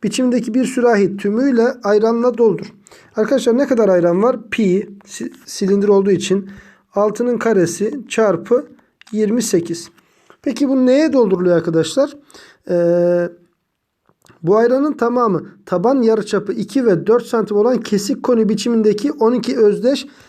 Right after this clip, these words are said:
bardağa dolduruluyor. Arkadaşlar şöyle düşünün. Bir bardağımız var. Şuraya çizeyim.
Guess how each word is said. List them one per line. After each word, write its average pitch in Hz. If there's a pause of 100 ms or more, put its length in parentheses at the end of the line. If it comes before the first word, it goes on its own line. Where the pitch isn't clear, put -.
(560)
bardağa 196
dolduruluyor. 165
Arkadaşlar 202
şöyle 226
düşünün. 165 (440)
Bir 180
bardağımız 220
var. 262 (220)
Şuraya 190
çizeyim. 175